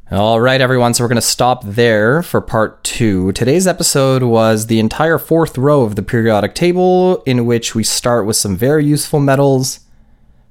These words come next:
progress to some less useful ones, go through a metalloid, a halogen, and a chemically at least useless, um, noble gas, being krypton. So thanks for tuning in, guys. Stay tuned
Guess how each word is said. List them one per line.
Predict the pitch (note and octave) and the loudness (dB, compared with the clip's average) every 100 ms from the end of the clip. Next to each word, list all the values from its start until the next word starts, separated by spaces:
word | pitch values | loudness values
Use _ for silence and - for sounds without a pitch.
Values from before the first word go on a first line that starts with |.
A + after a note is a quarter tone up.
| - | -6
progress | A#2 A#2+ A#2 | -2 0 0
to | - | 0
some | G#2+ G2+ F#2+ | -2 0 -2
less | G#2+ B2 - | 0 0 0
useful | B2 A#2+ - A#2 | 0 0 0 2
ones, | A#2+ A2+ A#2 A#2 A2+ | 2 2 2 0 -2
go | - G#2 | -2 -2
through | - G2+ | 0 0
a | |
metalloid, | G2+ B2+ B2 B2 B2 B2 A#2+ A2 _ - - - | 2 2 2 2 2 2 -2 -6 _ -20 -12 -8
a | |
halogen, | A2+ A#2 A2 G#2 G#2 G2+ G2 - _ _ _ - | -2 0 0 -2 -2 -2 -6 -12 _ _ _ -6
and | F#2+ F#2+ F2+ | -2 0 0
a | F2+ F2 F2 E2+ D#2 _ - | 0 0 -2 -4 -8 _ -14
chemically | - C3 A#2 A2+ G2 | -4 -2 -2 -2 -4
at | - | -2
least | G2 F#2+ F2 | -4 -4 -6
useless, | F2+ C#3 - F#2+ F2+ - - - - - | -2 0 0 -2 -2 -2 -4 -6 -8 -8
um, | D#2 E2 E2+ E2 E2 C#2+ - | -6 -4 -6 -6 -6 -8 -6
noble | F#2+ F#2+ F2+ F2+ | -2 -2 -2 -4
gas, | F#2 B2+ D#2+ - | -2 -2 -2 -6
being | - C#2 C#2 | -8 -10 -12
krypton. | - G2+ G2+ E2 - - _ - _ _ - _ _ - _ | -8 -6 -4 -6 -10 -18 _ -20 _ _ -20 _ _ -20 _
So | - G#2+ | -8 -2
thanks | A2 - | -2 -2
for | G#2+ | -2
tuning | A#2+ A2 A2+ | 0 0 2
in, | A#2 | 2
guys. | A#2 A#2 B2 C#3 | 2 2 2 0
Stay | - - G#2+ A2+ | -2 -4 -2 -4
tuned | - A#2 B2+ D3 F#3 G3+ G3+ | -2 -2 0 0 0 -2 -6